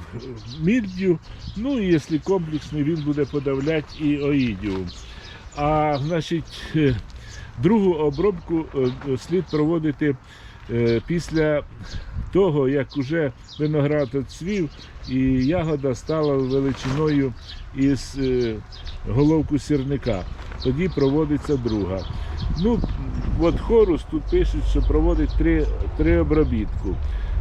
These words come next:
Ну, це все треба спостерігати і по мірі, е, потреби, якщо йдуть дощі, е, то мо-,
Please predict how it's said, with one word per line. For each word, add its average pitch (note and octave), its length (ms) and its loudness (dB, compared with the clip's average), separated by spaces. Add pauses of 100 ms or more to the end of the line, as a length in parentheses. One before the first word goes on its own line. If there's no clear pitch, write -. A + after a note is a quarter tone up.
Ну, E3 100 4
це G#3+ 200 4
все F#3 260 2
треба D#3+ 260 2
спостерігати D3+ 880 0
і C#3 380 4
по C3+ 400 2
мірі, D#3 380 2 (480)
е, A#2+ 380 2 (140)
потреби, E3 580 2 (400)
якщо C#3+ 360 2
йдуть D3 360 4
дощі, C#3+ 500 0 (520)
е, C3 380 2
то C#3 540 4 (2000)
мо-, D#3 240 4